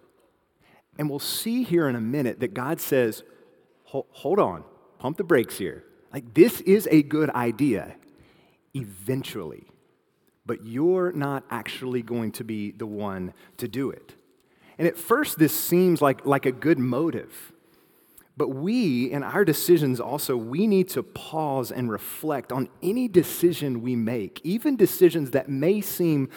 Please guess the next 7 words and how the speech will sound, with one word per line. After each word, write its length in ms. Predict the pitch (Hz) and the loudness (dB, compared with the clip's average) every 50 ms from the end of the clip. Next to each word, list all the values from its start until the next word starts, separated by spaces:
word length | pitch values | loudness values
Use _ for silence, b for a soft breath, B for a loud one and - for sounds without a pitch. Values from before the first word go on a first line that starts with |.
| B B B B 131 120 | B B B B -14 -8
godly, 580 | - 131 131 143 160 147 135 123 113 92 85 - - - - - _ _ _ _ _ _ _ _ _ _ _ - | -6 -4 -2 0 0 2 2 2 2 0 -2 -6 -12 -18 -20 -20 _ _ _ _ _ _ _ _ _ _ _ -12
that 160 | 113 - - | -12 -10 -10
we 300 | 120 120 127 160 190 196 | -10 -8 -6 -4 -2 -2
might 280 | 190 170 143 117 - | 0 0 -2 -2 -4
stop 640 | - - - - - - 135 104 95 76 60 - - - _ _ _ b b b b b b b b b b b b b - | -6 -6 -6 -6 -4 -4 -2 -2 -2 -4 -8 -12 -18 -20 _ _ _ b b b b b b b b b b b b b -20
and 100 | 87 85 _ - | -20 -20 _ -16
pause 880 | - - - - 151 143 139 110 87 87 82 82 82 - - - - | -16 -14 -10 -6 -4 -4 -4 -4 -4 -6 -8 -10 -12 -14 -14 -16 -16